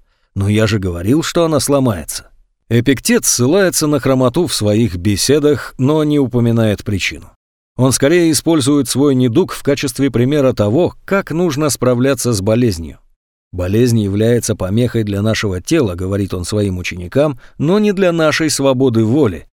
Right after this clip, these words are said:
если только мы сами не позволим ей это сделать». «Хромота», говорит он, «сковывает движение ноги, но не ума».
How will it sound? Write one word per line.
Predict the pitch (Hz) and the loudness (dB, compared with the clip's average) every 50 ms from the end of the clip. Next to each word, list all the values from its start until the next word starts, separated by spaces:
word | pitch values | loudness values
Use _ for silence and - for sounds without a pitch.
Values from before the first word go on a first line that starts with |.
| _ _ _ _ | _ _ _ _
если | - 98 110 98 - 110 101 | -4 -2 -2 0 -2 -2 -2
только | - 123 127 123 - 113 104 | 0 0 0 0 0 0 -2
мы | 98 98 | -2 -2
сами | - - 120 120 131 135 131 | -2 0 0 0 0 2 2
не | 120 110 101 | 0 0 0
позволим | - 98 92 90 98 101 117 117 110 101 101 | -2 -4 -4 -2 0 0 2 2 2 0 0
ей | 95 90 101 104 104 107 104 - - | 0 0 0 0 0 0 -2 -4 -6
это | 117 101 - 98 | -6 -4 -4 -4
сделать». | 90 87 87 104 147 127 85 - - - - _ _ _ _ _ _ _ _ _ | -4 -2 0 0 0 0 0 -4 -12 -20 -20 _ _ _ _ _ _ _ _ _
«Хромота», | - - 117 131 143 160 170 - 233 233 135 | -2 0 2 2 2 2 2 2 2 2 2
говорит | 117 110 110 110 107 110 - 131 | 2 2 2 2 2 2 2 2
он, | 160 165 143 | 2 2 0
«сковывает | - - - 233 214 196 180 175 165 160 143 127 | -2 0 0 2 2 2 2 2 2 0 0 0
движение | 127 143 147 135 117 151 151 147 139 135 127 | 0 0 2 2 2 0 0 0 2 2 2
ноги, | 123 123 120 113 107 104 110 123 143 151 147 - | 2 2 2 0 0 0 0 2 2 0 0 0
но | - 110 104 98 92 | -2 -2 0 0 -2
не | 90 92 92 98 | -4 -4 -2 0
ума». | 101 101 107 110 120 139 170 143 - - | 0 0 2 0 0 0 0 -2 -2 -4